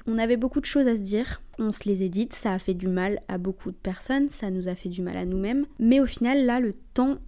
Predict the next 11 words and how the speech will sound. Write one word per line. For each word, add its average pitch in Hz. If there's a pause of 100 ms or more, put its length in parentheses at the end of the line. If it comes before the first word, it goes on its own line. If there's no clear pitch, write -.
(880)
a 208
fait 277
les 269
choses, 220
et 269 (420)
on 220
peut -
passer 233
à 220
autre 214
chose, 233